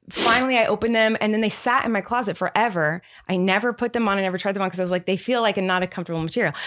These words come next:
But I was like, "Oh, but maybe these would be good for just to wear, like, for the podcast or for, you know, a video or something 'cause they're colorful and fun and funky."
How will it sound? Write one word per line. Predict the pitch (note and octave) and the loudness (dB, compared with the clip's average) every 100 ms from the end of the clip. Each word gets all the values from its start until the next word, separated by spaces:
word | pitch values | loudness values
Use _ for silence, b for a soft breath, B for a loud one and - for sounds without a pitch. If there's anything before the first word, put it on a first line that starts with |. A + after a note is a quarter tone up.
| B | B
But | - | -2
I | |
was | A3 | -2
like, | A#3+ | 0
"Oh, | - G#3+ | 0 0
but | A#3 | 0
maybe | A3+ B3 C#4 | 0 0 0
these | C#4 A3+ | 0 0
would | A#3 | 0
be | G#3 | 0
good | G3+ G3 | 0 -2
for | A3+ | -2
just | G#3 - | -2 -2
to | G3+ | 0
wear, | F#3 | 2
like, | F3+ E3 - _ _ | 2 0 -4 _ _
for | G#3 | -4
the | |
podcast | G3+ F3+ F3 F3+ F3 F3 F#3 | -4 0 -2 0 0 0 -2
or | |
for, | - F3+ E3 E3 | -4 -2 0 0
you | F#3 | 0
know, | E3 | -2
a | E3+ | 0
video | G3+ | 0
or | F#3+ | 0
something | F#3 F3+ | -2 -4
'cause | |
they're | F#3+ | -4
colorful | F3+ - C#4 B3 A#3 | -6 -4 -4 -2 -2
and | G#3 | -2
fun | G3+ F#3 | -2 -2
and | F3+ | -2
funky." | F3+ F3 E3+ | -4 -4 -6